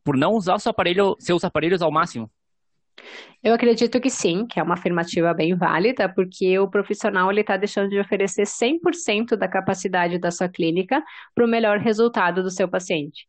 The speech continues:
Speaker 2: Claro que o resultado, ele não depende só de nós, ele depende de vários fatores, inclusive e principalmente do comprometimento do paciente com o tratamento. A gente sempre fala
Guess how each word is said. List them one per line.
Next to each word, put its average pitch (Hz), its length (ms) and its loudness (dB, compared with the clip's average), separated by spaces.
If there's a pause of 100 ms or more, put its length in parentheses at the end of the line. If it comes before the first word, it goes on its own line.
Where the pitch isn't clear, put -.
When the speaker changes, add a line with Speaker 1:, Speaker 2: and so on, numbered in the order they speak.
(340)
Speaker 2:
Claro 226 320 2
que 240 80 0
o - 20 4
resultado, 196 800 0
ele 180 200 0
não 180 200 0
depende 202 520 2
só 214 160 -2
de 175 160 0
nós, 175 360 2
ele 170 100 0
depende 170 380 0
de 180 120 0
vários 165 360 2
fatores, 190 420 2
inclusive 214 800 2
e 180 180 2
principalmente 220 1120 0
do 180 140 0
comprometimento 185 760 -2
do 202 80 -6
paciente 180 380 -2
com 185 120 -4
o - 20 -4
tratamento. 175 500 -2
A 196 40 -4
gente 185 180 0
sempre 190 240 -2
fala 196 280 2